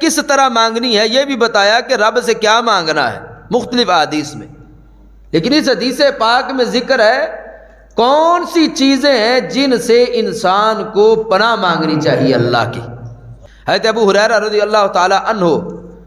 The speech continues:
रिवायत करते हैं कि रसूल अकरम सल्लल्लाहु अलैहि वसल्लम इस तरह दुआ मांगा करते थे, "अल्लाहुम्मा इन्नी अऊदु बिका मिनल अरबा",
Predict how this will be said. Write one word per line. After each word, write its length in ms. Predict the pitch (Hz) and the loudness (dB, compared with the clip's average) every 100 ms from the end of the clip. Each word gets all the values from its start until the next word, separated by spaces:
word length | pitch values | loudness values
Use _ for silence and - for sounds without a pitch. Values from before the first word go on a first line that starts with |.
| - - - - | -20 -20 -20 -2
रिवायत 320 | 135 180 214 - | 2 2 0 -2
करते 380 | 202 196 247 | -4 0 0
हैं 140 | 226 175 | 0 -2
कि 80 | 185 | -2
रसूल 360 | 180 226 202 | -2 -2 0
अकरम 320 | 202 202 240 233 | 0 2 -2 0
सल्लल्लाहु 380 | 233 220 185 | -2 0 0
अलैहि 120 | 185 190 | 0 -2
वसल्लम 260 | 220 226 | -2 -4
इस 120 | 262 220 | -6 0
तरह 120 | 202 | 0
दुआ 200 | 165 165 | 2 0
मांगा 260 | 151 139 | -2 -4
करते 340 | 131 143 151 196 | -2 -4 -2 -2
थे, 120 | 147 | -2
"अल्लाहुम्मा 800 | - 165 151 175 175 180 202 185 - | -2 0 0 2 0 -2 -4 -4 -2
इन्नी 300 | 233 202 170 | -2 0 2
अऊदु 480 | 147 160 202 190 196 | 2 2 -2 -2 -2
बिका 260 | 226 233 214 | -2 -2 -2
मिनल 280 | 175 156 - | 0 -2 0
अरबा", 380 | 147 107 104 | -2 -2 -2